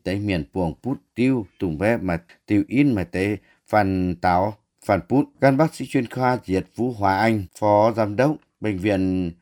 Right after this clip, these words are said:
Tâm thần Yên Bái Xanh, con ê bún hiu. Dì bùa tùng quyến mình bùa bún như cứu có làn miền bé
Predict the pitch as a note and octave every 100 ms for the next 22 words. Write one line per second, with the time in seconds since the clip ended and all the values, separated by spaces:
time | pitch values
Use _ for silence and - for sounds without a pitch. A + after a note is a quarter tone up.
0 | _ C3 C3+ A#2+ A2+ G2 - A2+ G#2 G#2
1 | C3+ D#3+ A#2 - _ C3 C#3 C#3+ A#2+ -
2 | A#2+ A2+ D#3 A#2 - _ _ _ A#2 C3
3 | C3+ C3 B2+ B2 F#2+ G#2 A2+ G#2+ D#2+ F#2
4 | - A#2 A#2+ A#2+ - G2+ - D#3 B2+ G2+
5 | E2 D2+ F2+ G2+ F#2+ E2+ D#2+ E2 A2 A#2